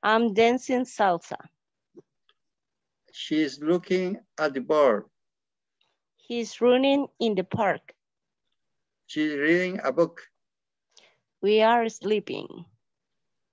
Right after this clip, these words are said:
Speaker 2: She's laughing.
Speaker 1: They are eating.
Speaker 2: I am playing soccer.
Speaker 1: You are watching a movie.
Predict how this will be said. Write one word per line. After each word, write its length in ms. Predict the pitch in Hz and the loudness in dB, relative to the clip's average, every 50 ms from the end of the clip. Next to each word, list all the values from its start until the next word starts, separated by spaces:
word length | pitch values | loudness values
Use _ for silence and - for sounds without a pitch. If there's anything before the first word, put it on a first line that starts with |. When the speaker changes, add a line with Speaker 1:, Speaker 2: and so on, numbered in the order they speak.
| _ _ _ _ _ _ _ _ | _ _ _ _ _ _ _ _
Speaker 2:
She's 440 | - - - 156 156 165 160 - - - | -20 -10 -4 -2 0 0 0 -4 -8 -14
laughing. 1040 | - - 143 147 156 170 180 175 160 - - 135 123 120 110 107 104 101 104 107 101 98 - _ _ _ _ _ _ _ _ _ _ _ _ _ _ _ _ _ _ _ _ _ _ _ _ - - - _ _ _ _ _ _ _ | -14 -8 -4 -2 0 2 2 0 -2 -4 -8 -8 -6 -6 -4 -4 -4 -6 -6 -8 -10 -14 -18 _ _ _ _ _ _ _ _ _ _ _ _ _ _ _ _ _ _ _ _ _ _ _ _ -20 -20 -20 _ _ _ _ _ _ _
Speaker 1:
They 380 | - 202 202 226 226 226 226 226 | -8 -2 2 4 4 6 6 4
are 160 | 220 220 - - _ - | 4 2 0 -4 _ -4
eating. 320 | 233 220 165 123 87 - - - _ _ _ _ _ _ _ _ _ _ _ _ _ _ _ _ _ _ _ _ _ _ 185 - _ _ _ _ - | -2 0 0 0 -2 -4 -10 -16 _ _ _ _ _ _ _ _ _ _ _ _ _ _ _ _ _ _ _ _ _ _ -20 -20 _ _ _ _ -6
Speaker 2:
I 80 | 143 147 151 156 156 | -2 0 0 0 0
am 280 | 151 143 139 131 139 _ - | 0 -2 -4 -6 -8 _ 0
playing 440 | 156 160 165 170 165 160 156 143 | 2 4 4 4 2 2 -2 -2
soccer. 600 | - - - 165 160 - - 123 110 107 - - - _ _ _ _ _ _ _ _ _ _ _ _ _ _ _ _ _ _ - | -4 -4 -4 -4 -4 -4 -4 -4 -4 -4 -6 -10 -16 _ _ _ _ _ _ _ _ _ _ _ _ _ _ _ _ _ _ -14
Speaker 1:
You 240 | 196 208 214 208 208 | -8 -2 2 4 4
are 180 | 208 202 190 | 4 4 2
watching 600 | 180 190 196 196 196 220 - - - 226 233 233 | 2 2 2 2 2 0 -2 -6 -8 -8 -6 -6
a 60 | 214 202 | -6 -6
movie. 500 | 202 202 208 208 175 165 - - 180 | -4 -4 -4 -4 -4 -6 -8 -10 -14